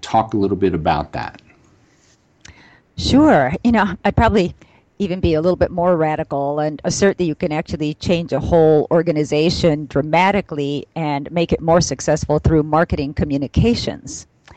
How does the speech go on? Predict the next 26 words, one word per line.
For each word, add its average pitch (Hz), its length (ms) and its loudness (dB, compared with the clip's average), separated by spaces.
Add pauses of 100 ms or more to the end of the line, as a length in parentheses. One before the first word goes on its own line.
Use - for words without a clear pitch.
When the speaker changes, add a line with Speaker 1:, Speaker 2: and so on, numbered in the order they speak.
(500)
Speaker 2:
And 196 420 2 (240)
the 202 320 2
cre-, 285 380 0
key 349 140 4
principle 269 520 2
behind 170 600 -4
that, 156 500 -4
as 160 280 -2
I, 139 280 -4
I 147 160 -6 (460)
played 208 300 4
it 170 140 0
out 185 280 2
in 147 140 -2
a 120 80 -6
couple 262 280 0
of 165 140 0
different 147 480 -6
positions 151 540 -2
that 147 100 -2
I 139 100 0
had, 151 400 0
both 151 280 4
in 139 260 0
my 135 160 0
previous 160 500 0